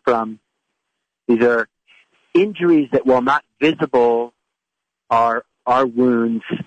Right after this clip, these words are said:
that are real. And by talking about them, we help heal them. It isn't just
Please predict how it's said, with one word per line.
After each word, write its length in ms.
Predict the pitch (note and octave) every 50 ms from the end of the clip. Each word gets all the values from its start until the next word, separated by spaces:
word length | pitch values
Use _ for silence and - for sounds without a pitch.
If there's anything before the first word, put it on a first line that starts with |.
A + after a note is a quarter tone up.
| _ _ _ _ _ _
that 160 | - A#2 B2+ C3
are 180 | C3 C3+ D3
real. 560 | C3+ A2 G#2 G#2 G2 F#2+ F#2+ A2 B2 - E3 E3 _ _ _ _ _ _ _ _ _ _ _ _ _ _ - - - - - -
And 180 | C3+ C#3+ C#3 C3
by 180 | C#3+ C#3+ D3
talking 420 | C#3 - D#3+ F3+ G3 - - F3+ E3
about 320 | C#3+ D3+ C#3+ C#3+ C#3+ - -
them, 300 | D3+ C#3 C#3+ C#3+ C3+ - _ _
we 140 | C3 C3
help 280 | B2+ - - C3 B2 - _
heal 280 | - C3 A#2+ A2+ G#2+
them. 360 | G#2+ G2+ - C3+ E3+ G#3 A3+ - _ _ _ _
It 120 | - D3+ D#3
isn't 260 | D#3+ D3+ D3+ C3 - -
just 200 | B2+ C3+ C3+ A#2+